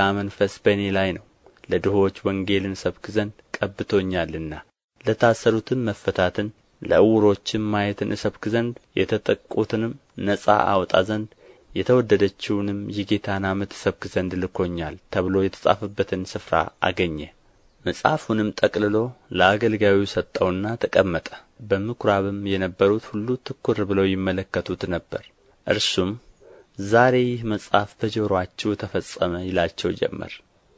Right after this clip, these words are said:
ሁሉም ይመሰክሩለት ነበር። ከአፉም ከሚወጣው ከጸጋው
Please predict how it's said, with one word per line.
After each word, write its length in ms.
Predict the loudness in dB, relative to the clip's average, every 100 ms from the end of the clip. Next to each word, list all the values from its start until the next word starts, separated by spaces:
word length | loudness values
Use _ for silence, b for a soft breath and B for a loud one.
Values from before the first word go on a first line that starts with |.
| b b b b
ሁሉም 340 | -4 2 4 4
ይመሰክሩለት 880 | 2 2 -2 -4 -2 0 4 2 2
ነበር። 360 | -4 -2 -4 -4 -8 _ _ _ 0
ከአፉም 440 | 4 4 2 -6
ከሚወጣው 600 | -4 -2 0 0 2 2 2
ከጸጋው 600 | -2 -4 -6 2 2